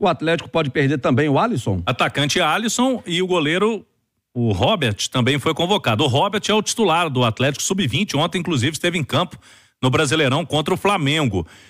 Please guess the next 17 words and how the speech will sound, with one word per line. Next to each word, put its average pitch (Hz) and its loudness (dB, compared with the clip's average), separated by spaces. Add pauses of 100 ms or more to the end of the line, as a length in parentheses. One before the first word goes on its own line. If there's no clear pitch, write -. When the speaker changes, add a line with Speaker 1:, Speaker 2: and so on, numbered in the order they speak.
(240)
Speaker 2:
Mas 156 2
o 180 2
Alisson 214 2
é 190 2
do 185 -2
time 165 -4
principal, 160 0
Álvaro. 139 0 (280)
O, 240 2
a 220 2
tendência 202 0
é 254 2
o - 0
seguinte: 151 0
ele 143 0
tá 170 -2
convocado 185 0